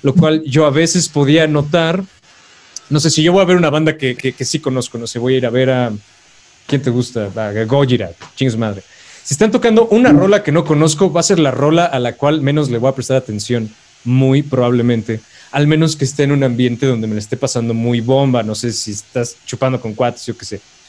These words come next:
Entonces, eso tradúcelo a una banda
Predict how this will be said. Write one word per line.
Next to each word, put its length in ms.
Entonces, 720
eso 240
tradúcelo 480
a 40
una 160
banda 500